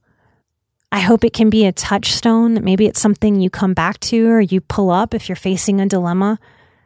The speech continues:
to help yourself have something to do when we don't know what to do, to have a process that helps us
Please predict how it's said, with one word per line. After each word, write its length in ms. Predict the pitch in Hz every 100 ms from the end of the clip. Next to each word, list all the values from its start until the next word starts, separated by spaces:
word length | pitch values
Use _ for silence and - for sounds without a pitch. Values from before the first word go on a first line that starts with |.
| _ _ _ _ _
to 120 | 208
help 220 | 196 226
yourself 300 | 220 - 202
have 240 | - 220 202
something 400 | 240 208 220 214
to 120 | 220
do 680 | 165 - 190 196 233 254 277 _ -
when 240 | 208 185
we 100 | 190
don't 280 | - 208 220
know 140 | 240
what 220 | 247 240
to 100 | -
do, 480 | 233 247 247 269 285 - _ _ _ _ _ _ _ _ -
to 80 |
have 200 | 208 214
a 60 | 202
process 580 | - - 190 196 240 -
that 140 | 190
helps 400 | - - 208 -
us 280 | 214 - -